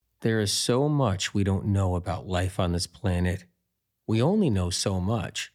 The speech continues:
and we've only documented so much. And what we do have on record, was it documented accurately? And many discoveries on this planet are hidden,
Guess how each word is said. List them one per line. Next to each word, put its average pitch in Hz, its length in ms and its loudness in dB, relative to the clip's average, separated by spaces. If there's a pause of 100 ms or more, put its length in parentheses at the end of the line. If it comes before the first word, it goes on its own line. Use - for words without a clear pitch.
(360)
and 110 140 2
we've 110 200 0
only 139 400 2
documented 98 960 -2
so 95 200 -2
much. - 500 -6 (580)
And 117 160 0
what 131 160 2
we 113 140 2
do 147 320 2
have 98 260 2
on 92 180 0
record, 90 520 -4 (360)
was 107 240 0
it 104 140 -2
documented 92 880 0
accurately? 107 800 -4 (280)
And 107 240 2
many 123 280 2
discoveries 104 720 -2
on 92 160 0
this 90 140 -2
planet 92 500 -2
are 104 140 -2
hidden, - 600 -4